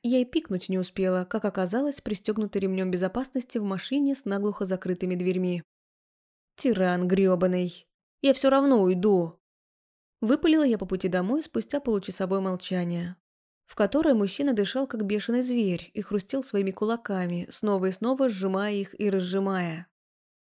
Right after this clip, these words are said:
«Вещи только соберу и до свидания. Устроил концерт какой-то». «Ой», поморщился тот. «Молчи, Аль! Молчи, а то хуже будет!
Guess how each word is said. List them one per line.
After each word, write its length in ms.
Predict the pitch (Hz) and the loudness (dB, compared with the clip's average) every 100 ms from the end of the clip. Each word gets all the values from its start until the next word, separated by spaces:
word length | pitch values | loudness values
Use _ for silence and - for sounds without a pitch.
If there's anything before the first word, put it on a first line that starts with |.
| _ _ - | _ _ -2
«Вещи 440 | 277 277 196 190 | 4 4 4 0
только 260 | 190 185 208 | 2 2 0
соберу 340 | 262 311 381 | 2 4 6
и 80 | 247 | 6
до 80 | 190 | 2
свидания. 720 | 196 185 180 175 175 170 - _ - | 0 2 4 2 -2 -4 -6 _ -4
Устроил 460 | 285 - 214 190 180 | -4 0 2 2 2
концерт 500 | 190 185 - 185 - | 0 -2 -2 -2 -2
какой-то». 640 | 190 185 185 175 175 170 _ _ _ _ _ _ - | -6 0 0 2 -2 -4 _ _ _ _ _ _ 2
«Ой», 640 | 208 202 175 165 - - _ _ _ _ - | 4 6 4 2 -6 -20 _ _ _ _ -6
поморщился 600 | 196 185 180 - 185 190 | -4 -2 -4 -4 -6 -6
тот. 380 | 185 180 180 - _ _ _ - | -2 -2 -2 -10 _ _ _ -2
«Молчи, 440 | 226 220 214 247 | 2 2 2 2
Аль! 400 | 190 185 180 151 _ _ _ _ - | 2 2 0 -2 _ _ _ _ -2
Молчи, 400 | 226 214 208 247 | 2 2 4 2
а 60 | |
то 100 | 190 | 2
хуже 320 | 180 247 214 180 | 0 2 4 4
будет! 420 | 180 170 165 | 4 2 0